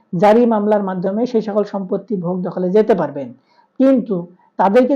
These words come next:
যদি আপনি লাঠির জোরে উচ্ছেদ করেন, ধরেন করেই ফেললেন, তাহলে ওই সকল ব্যক্তি কিন্তু আবার সুনির্দিষ্ট প্রতিকার আইন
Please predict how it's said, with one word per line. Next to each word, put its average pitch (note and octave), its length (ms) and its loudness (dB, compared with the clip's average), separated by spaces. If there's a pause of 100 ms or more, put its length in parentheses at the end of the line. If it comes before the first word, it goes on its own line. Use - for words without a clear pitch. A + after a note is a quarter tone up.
যদি B3+ 200 4
আপনি B3+ 120 0 (140)
লাঠির A#3+ 440 0
জোরে A#3+ 200 6 (100)
উচ্ছেদ A#3 360 2 (120)
করেন, D3 220 -8 (200)
ধরেন A3 220 2 (160)
করেই A#3+ 300 6 (100)
ফেললেন, D3 360 -6 (400)
তাহলে A3+ 240 4 (160)
ওই A3+ 160 6
সকল B3+ 200 0 (100)
ব্যক্তি G3 240 0 (100)
কিন্তু F#3+ 200 -4 (100)
আবার G#3+ 280 4 (480)
সুনির্দিষ্ট A#3 560 0 (140)
প্রতিকার A#3 460 0 (200)
আইন G#3+ 200 2